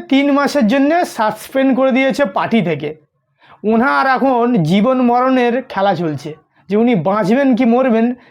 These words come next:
সেই একটা বিশাল একটা ব্যাপার। কিন্তু উনি একটা কথা বলে যাচ্ছেন যে "আমি যতদিন বেঁচে থাকব, মুক্তিযোদ্ধার কথা বলবো,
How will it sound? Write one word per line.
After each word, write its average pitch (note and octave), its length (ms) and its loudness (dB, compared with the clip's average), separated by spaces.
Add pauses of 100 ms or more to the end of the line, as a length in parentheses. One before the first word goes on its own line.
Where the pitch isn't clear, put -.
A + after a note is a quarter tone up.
সেই A3+ 260 -2
একটা A#3 200 0
বিশাল G#3 280 0
একটা G#3+ 160 0
ব্যাপার। D3 320 -2
কিন্তু C#4 260 0
উনি C#4+ 160 0
একটা C#4 340 0
কথা D#4+ 180 2
বলে D#4 160 2
যাচ্ছেন B3 380 0 (420)
যে G#3 140 0
"আমি C#4 380 0
যতদিন D#4 540 2
বেঁচে C4+ 280 0
থাকব, A3+ 500 0 (440)
মুক্তিযোদ্ধার C4 1200 0
কথা C4 340 0
বলবো, C4 640 2